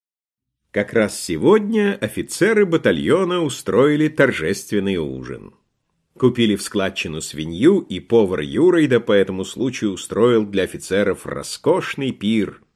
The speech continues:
Юройда был окружен разными прихлебателями из числа денщиков, среди которых выделялся старший писарь. Он советовал Юройде так разрубить свиную голову, чтобы для него, Ваника, остался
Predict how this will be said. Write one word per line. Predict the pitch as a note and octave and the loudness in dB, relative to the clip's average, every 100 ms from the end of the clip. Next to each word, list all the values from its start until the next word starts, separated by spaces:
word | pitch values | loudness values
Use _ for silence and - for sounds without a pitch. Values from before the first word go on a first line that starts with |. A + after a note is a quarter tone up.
| _ _ _ _ _ - - | _ _ _ _ _ -20 -14
Юройда | F2 C#3+ B3 B3 A3 G3+ | 4 4 4 2 2 2
был | G#3 | 2
окружен | G3 G3 D#3+ G3 D#3 | 0 -2 -2 -2 0
разными | A#2+ F3 D#3+ E3+ E3+ | 0 -2 -2 -6 -6
прихлебателями | D#3+ C#3+ D#3+ - D#3 B2 C#3+ C#3 D3 C3+ B2+ B2 | -2 0 0 0 -2 0 -2 -2 -4 -2 -2 -4
из | |
числа | - A2+ - A2 G#2+ | -4 -8 -2 0 0
денщиков, | G#2+ G2+ - - D#3+ F#3+ - _ - - | 0 -2 -2 -2 0 -2 -4 _ -20 -6
среди | - B2 F#2+ | 0 2 0
которых | E2 D3 D#3+ - | 0 2 2 2
выделялся | A#2+ F#2+ F#2+ A2 G#2 F2+ | 0 2 2 2 -2 -8
старший | - F2 - - D2+ | -6 -6 -6 -8 -10
писарь. | - D2 - A1 - - - - _ - | -10 -12 -10 -12 -14 -20 -20 -20 _ -2
Он | C3 F3+ | 2 2
советовал | E3 G#2+ C#3+ E3 C#3 A2+ | 4 4 4 4 2 2
Юройде | E2+ A#2 D#3 C#3 A#2+ F#2+ | 0 -2 0 0 0 -4
так | - G#3+ A3 - | 0 0 0 0
разрубить | A2 G#2+ G#2 F#2 E2 | -2 -2 -4 -6 -8
свиную | - F#2+ F#2+ F#2+ | -6 -6 -2 -2
голову, | F#2+ A2+ F2 C#2 D2 | 2 2 2 -2 -6
чтобы | - F#2 | -6 -4
для | F2 F2 E2+ | -4 -4 -4
него, | F2 E2 C#3 G2 | -6 -2 0 0
Ваника, | C#2+ D3 F3+ B2+ E2 - - - _ | 0 2 2 -2 -6 -12 -18 -20 _
остался | - - D3 D#3 D#3 C#3+ - | -18 -4 0 0 -2 -4 -6